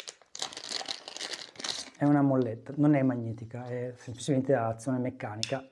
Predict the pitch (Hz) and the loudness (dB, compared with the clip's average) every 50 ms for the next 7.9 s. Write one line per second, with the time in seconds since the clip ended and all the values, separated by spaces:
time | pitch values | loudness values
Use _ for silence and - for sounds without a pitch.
0 | _ _ _ _ - 165 196 233 240 240 - - 202 220 226 - - - - 131 | _ _ _ _ -8 -4 -4 -4 -4 -6 -6 -4 -2 -2 -2 -2 -4 -4 0 2
1 | 131 135 135 147 151 127 117 - - 135 139 131 131 131 - - - - - - | 4 4 4 4 2 2 -2 0 2 4 4 4 2 -2 -10 -18 -20 -20 -14 -6
2 | - 131 131 131 135 123 120 131 127 127 123 - 123 120 120 117 120 139 165 - | -2 2 2 4 4 4 6 6 4 4 2 0 -2 -2 -2 -2 -2 -2 -2 -4
3 | - - - - - - - _ _ _ _ _ - 117 113 - 135 - - - | -8 -16 -20 -20 -20 -20 -20 _ _ _ _ _ -12 -6 -2 -2 -2 -2 -2 -2
4 | 135 135 143 151 147 151 165 175 180 190 185 190 190 190 165 139 135 - - - | 2 4 4 4 4 4 4 4 6 6 6 6 4 4 4 2 0 0 2 4
5 | 160 156 151 151 151 143 139 131 131 131 147 156 175 160 143 135 131 139 139 135 | 6 6 8 8 8 8 6 4 4 4 4 4 4 4 4 4 6 4 4 2
6 | 135 120 113 - - - - 156 151 151 139 120 - 135 123 120 113 120 117 - | 0 -4 -4 -6 -6 -2 -2 -2 0 0 -2 -4 -4 -4 -4 -4 -4 -4 -4 -2
7 | 127 120 127 120 123 120 127 120 117 113 - 117 117 113 113 113 113 113 | 0 0 0 0 0 0 0 -2 -2 -2 -2 -2 -2 -2 -2 -4 -4 -8